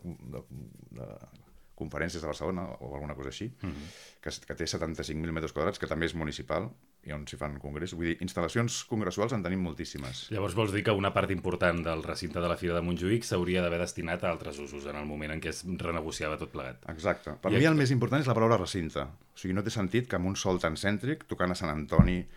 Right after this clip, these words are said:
Speaker 1: tocant al Poble Sec,
Speaker 2: Sí.
Speaker 1: tocant a Hostafrancs, que són barris molt gentrificats, amb molta manca de, d'habitatge públic, hi hagi una muralla que es pugui tancar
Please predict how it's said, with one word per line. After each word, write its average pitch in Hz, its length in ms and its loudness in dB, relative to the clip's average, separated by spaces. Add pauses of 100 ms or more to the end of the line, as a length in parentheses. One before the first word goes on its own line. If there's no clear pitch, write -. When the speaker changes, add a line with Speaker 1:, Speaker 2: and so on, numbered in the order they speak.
(260)
Speaker 1:
tocant 80 220 -4
al 80 80 0
Poble 76 260 0
Sec, 82 380 2 (140)
Speaker 2:
Sí. 78 240 -10
Speaker 1:
tocant 78 320 -2
a 82 60 0
Hostafrancs, 82 680 -2
que 78 80 -4
són 80 280 -4
barris 78 600 -2 (180)
molt 76 240 -4
gentrificats, 78 580 -2
amb 76 100 -6
molta 78 200 -4
manca 76 300 -2
de, 71 320 -2
d'habitatge 73 340 -6
públic, 95 480 -6 (840)
hi 87 80 -2
hagi 82 140 2
una 78 120 -2
muralla 98 380 4
que - 60 -4
es - 60 -10
pugui 85 160 -2
tancar 95 480 -2